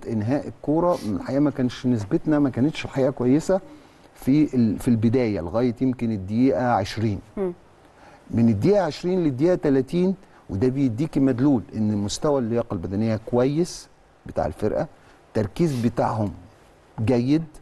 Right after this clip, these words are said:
Speaker 1: آه، آه، جايز تكون فرقة رومانيا كانت بالنسبة لهم مفاجأة. آه، اللعيبة كانت إيديها ماشية على الجون، حارس المرمى بتاعهم كان جيد بشكل مقبول. آه،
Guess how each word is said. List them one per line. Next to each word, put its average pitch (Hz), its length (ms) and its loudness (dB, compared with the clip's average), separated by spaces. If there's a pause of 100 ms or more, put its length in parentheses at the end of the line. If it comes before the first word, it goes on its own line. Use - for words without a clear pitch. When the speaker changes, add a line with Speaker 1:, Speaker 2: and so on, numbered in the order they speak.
(720)
Speaker 1:
آه، 98 480 -2
آه، 69 800 -6
جايز 120 340 0
تكون 151 260 0
فرقة 160 300 0 (200)
رومانيا 131 420 2
كانت 123 280 0 (160)
بالنسبة 113 520 2
لهم 165 500 -2
مفاجأة. 120 380 -4 (1160)
آه، 92 1040 -6
اللعيبة 104 380 0
كانت 104 280 -4
إيديها 113 240 0
ماشية 107 300 -2
على 82 120 -2
الجون، 107 280 0
حارس 110 320 -6
المرمى 101 300 0
بتاعهم - 420 -6
كان 98 220 -2
جيد 98 360 0 (680)
بشكل 107 380 -2
مقبول. 107 520 0 (800)
آه، 101 440 0